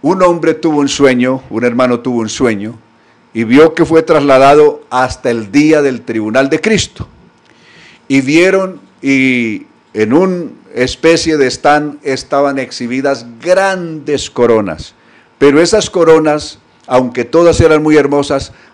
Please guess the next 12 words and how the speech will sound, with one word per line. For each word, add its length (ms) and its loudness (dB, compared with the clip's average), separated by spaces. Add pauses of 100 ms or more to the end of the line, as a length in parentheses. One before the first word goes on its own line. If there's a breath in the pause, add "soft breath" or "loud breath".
(140)
habían 460 2
unas 500 2
que 140 -8
eran 320 -2
más 360 0
hermosas 600 -4
y 60 -10
más 220 -6
grandes 420 -4
que 140 -6
las 140 -2
otras. 460 -4